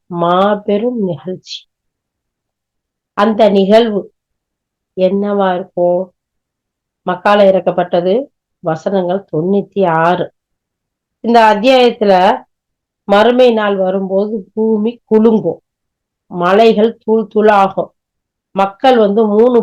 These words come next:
பிரிவுகளா பிரிவாங்க. வலது புறதார், இடது புறதார், முந்தியவர்கள், இந்த மாதிரி மூணு பிரிவா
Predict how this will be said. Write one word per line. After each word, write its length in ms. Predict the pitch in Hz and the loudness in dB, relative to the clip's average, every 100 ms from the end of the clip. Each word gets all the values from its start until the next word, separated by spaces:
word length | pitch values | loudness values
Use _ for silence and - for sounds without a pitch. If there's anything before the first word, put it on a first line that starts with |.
| - | -2
பிரிவுகளா 500 | 214 233 208 202 202 202 | -2 -2 -2 -2 -2 -2
பிரிவாங்க. 540 | 202 208 196 180 165 160 _ _ _ _ _ _ _ _ 180 | -2 0 2 0 -2 -8 _ _ _ _ _ _ _ _ 0
வலது 320 | 185 202 196 | 0 0 -2
புறதார், 520 | 202 196 196 214 262 254 | -2 0 0 0 -2 -2
இடது 380 | 175 208 208 196 | -2 -2 -2 -4
புறதார், 460 | 180 180 185 240 285 | -2 -2 0 -2 -2
முந்தியவர்கள், 720 | 208 214 202 202 156 156 - - | 0 0 2 2 0 -4 -10 -8
இந்த 240 | 196 202 | -4 -2
மாதிரி 340 | 180 170 185 262 | 0 0 0 -2
மூணு 340 | 214 214 240 202 | 0 2 0 -2
பிரிவா 280 | 185 180 196 | -4 -2 -4